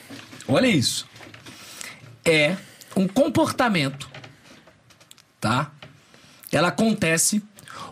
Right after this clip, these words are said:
por quan-, quando você começa algo. Frustração tem tudo a ver com motivação.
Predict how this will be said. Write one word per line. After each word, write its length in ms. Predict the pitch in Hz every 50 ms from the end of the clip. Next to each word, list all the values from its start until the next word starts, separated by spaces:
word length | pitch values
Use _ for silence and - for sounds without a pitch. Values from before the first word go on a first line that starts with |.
| - _ -
por 180 | - 214 208
quan-, 280 | - 214 214 214 233 247
quando 280 | - - 233 285 269 277
você 600 | 208 226 214 180 - - - 160 139 113 107 107 - - _ _ _ _ _ _ - - - - - - _ _ _ _ _ _ _ _ _ _ _ _ _ -
começa 560 | - 214 220 214 214 240 285 294 285 - -
algo. 560 | 285 226 190 180 170 165 156 160 214 269 254 - - _ _ _ _ _ _
Frustração 360 | - - 147 165 170 - 208
tem 140 | 226 214 214
tudo 220 | 165 - 233 254 311
a 40 |
ver 120 | 285 190 233
com 80 | -
motivação. 520 | 247 277 277 294 302 311 - 190 160 139